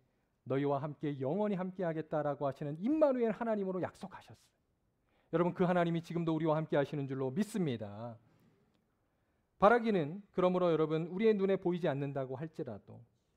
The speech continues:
여러분, 바로 살아계신 그 하나님을 날마다 믿음으로 여러분, 동행하며 살아가는 저와 여러분의 신앙의 삶 되시기를 바랍니다.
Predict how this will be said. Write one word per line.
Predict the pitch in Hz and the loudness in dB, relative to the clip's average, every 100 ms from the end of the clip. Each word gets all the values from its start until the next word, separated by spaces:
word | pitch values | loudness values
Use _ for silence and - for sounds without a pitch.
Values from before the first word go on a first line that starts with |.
| _ _ - | _ _ -2
여러분, | 147 156 156 | 0 2 0
바로 | 147 147 | -2 -2
살아계신 | 147 - - 339 277 - 262 240 | -4 -4 4 4 4 2 0 0
그 | 240 | 0
하나님을 | 247 247 220 214 | 2 2 2 2
날마다 | 190 180 190 185 | 2 4 4 2
믿음으로 | 175 180 214 160 110 - _ _ _ _ _ _ _ 156 | 0 -2 -2 -4 -6 -14 _ _ _ _ _ _ _ 0
여러분, | 151 156 | 2 0
동행하며 | 156 170 170 156 156 | 0 0 2 2 0
살아가는 | 165 151 143 143 | 0 0 0 -4
저와 | - 139 | 0 0
여러분의 | 135 131 131 | 0 -2 -4
신앙의 | - 151 135 127 | -4 -4 -2 -4
삶 | - 135 131 - _ _ | -4 -6 -6 -14 _ _
되시기를 | 170 170 185 175 165 156 151 - | 0 0 2 2 4 4 2 0
바랍니다. | 143 151 151 123 110 110 107 | 0 2 2 -2 -4 -6 -10